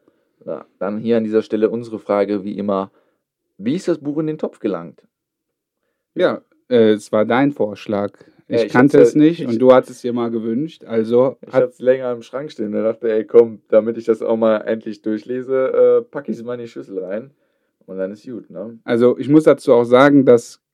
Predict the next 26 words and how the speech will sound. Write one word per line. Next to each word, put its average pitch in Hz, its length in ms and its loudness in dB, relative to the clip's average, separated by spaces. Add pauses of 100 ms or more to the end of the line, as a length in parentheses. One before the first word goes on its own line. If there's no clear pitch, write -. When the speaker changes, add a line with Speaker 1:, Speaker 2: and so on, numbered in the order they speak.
Speaker 2:
quasi 117 400 0
du 120 100 -4
mir 117 160 -2
beim 110 240 -4
Joggen, 151 460 6 (100)
wir 120 80 -12
gehen 113 200 -6
regelmäßig 117 680 -6
joggen, 131 400 -2 (220)
äh, 110 300 2
mir 120 260 0
davon 123 240 4
erzählt 160 460 -2
hast, 131 440 -6 (640)
von 117 180 0
The 117 80 2
One 113 260 2
Thing, 131 440 -6 (520)
dass 117 220 0
du's 113 240 -6
gelesen 147 440 2
hast 160 220 -2
oder 101 160 -8
angelesen 156 580 -2
hast 156 260 -6
und - 260 -2